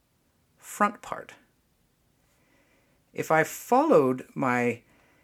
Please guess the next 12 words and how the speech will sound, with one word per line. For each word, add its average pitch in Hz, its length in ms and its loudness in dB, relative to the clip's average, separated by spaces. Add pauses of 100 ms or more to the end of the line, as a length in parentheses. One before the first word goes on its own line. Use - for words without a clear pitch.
(640)
hands 131 720 -4 (300)
over 156 360 -2
the 104 280 -6
medial 107 420 -4
prefrontal 98 460 -10
cortex, - 680 -10 (720)
up, - 220 -4 (400)
and 123 180 -4
then 135 320 0 (280)
over 147 220 -2
this 123 280 -4
sharp 151 380 -2